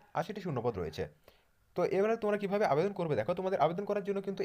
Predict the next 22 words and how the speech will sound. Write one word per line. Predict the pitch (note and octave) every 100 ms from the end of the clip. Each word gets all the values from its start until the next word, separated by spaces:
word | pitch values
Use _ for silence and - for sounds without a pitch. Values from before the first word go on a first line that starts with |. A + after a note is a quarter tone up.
| D#3+
এই | E3
যে | F3
ওয়েবসাইট | D3+ D3+ - C#3+
রয়েছে | C3+ D#3
ডাব্লিউ | D#3 G3+
ডাব্লিউ | G3+ G3 G#2+
ডাব্লিউ | A#2 B2
ডট | E3+ - _ _ F3+
এন | G#3+ G#3
সি | G#3 G#3
এল | C#3+
ডট | C3 - - _ -
সি | G#3 - C#3+
আই | C#3 C#3
এল | C#3+
ডট | B2+ D3 B2+
ইন, | G3 -
এই | F#3+
ওয়েবসাইটের | F3+ F3+ F#3+ F3+
মাধ্যমে | A#2+ C#3 C#3+
কিন্তু | D#3
তোমাদের | D#3+ D#3